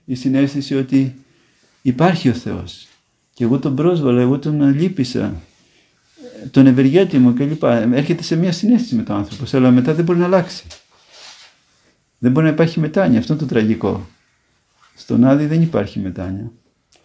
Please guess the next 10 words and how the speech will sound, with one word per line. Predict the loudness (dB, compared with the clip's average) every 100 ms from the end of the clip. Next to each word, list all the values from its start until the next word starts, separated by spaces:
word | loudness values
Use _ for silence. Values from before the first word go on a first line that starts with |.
| -20 -20 _
Δηλαδή | -2 4 4
μετά | 4 0 -2
τη, | -2 -2 -4 -8 -10
το | -6
χωρισμό | -4 -2 -2 0 2 2
της | 0 -6 -8
ψυχής | -10 -8 -6 -6 -6
από | -6 -8
το | -8
σώμα, | -6 -4 -2 -2